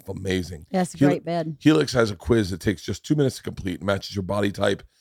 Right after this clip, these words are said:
Speaker 1: and sleep preferences to the perfect mattress for you. Why would you buy a mattress made for someone else? With Helix, you're getting a mattress that you know will be the perfect way for you to sleep.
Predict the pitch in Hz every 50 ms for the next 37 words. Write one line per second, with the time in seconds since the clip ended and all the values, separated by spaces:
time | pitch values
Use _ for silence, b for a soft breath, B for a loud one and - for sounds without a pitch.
0 | _ _ - - 95 - - 143 143 143 - 107 98 92 104 90 - - 101 95
1 | - - 98 90 - - 131 131 127 113 107 107 104 101 - 101 95 - - 90
2 | 92 85 87 95 98 117 147 190 185 139 117 123 123 117 110 110 110 113 - 110
3 | 113 - - _ _ _ _ _ _ 95 107 120 135 113 - 113 - - 123 120
4 | 120 107 117 131 120 - - - - - _ _ _ _ _ _ 98 104 101 135
5 | 165 165 143 117 - - - _ _ _ _ - 123 117 156 151 165 165 147 143
6 | 135 135 131 - 139 131 - - 127 131 135 127 127 120 120 120 123 127 139 143
7 | 147 151 143 - _ _ _ - 120 120 139 131 131 - - - 135 139 135 -
8 | 135 117 - 120 120 120 120 - - - 123 113 95 95 107 131 143 147 139 131
9 | - - - - 82 - - _